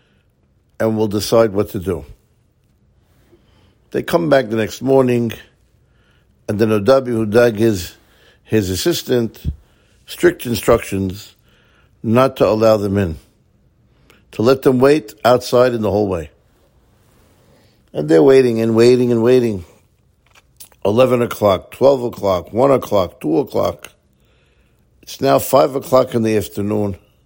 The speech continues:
and they're tired, and they're exhausted,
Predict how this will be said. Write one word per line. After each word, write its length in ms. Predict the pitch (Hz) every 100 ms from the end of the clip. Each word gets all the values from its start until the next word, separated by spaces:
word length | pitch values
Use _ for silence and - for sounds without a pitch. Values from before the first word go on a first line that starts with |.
| _ _ _ _ _ _ _ _ -
and 120 | 98
they're 120 | 92
tired, 680 | 87 - 131 131 123 104 90 - _ _ _ _ _ _ -
and 140 | 95
they're 140 | 92 90
exhausted, 720 | 85 117 127 - - 104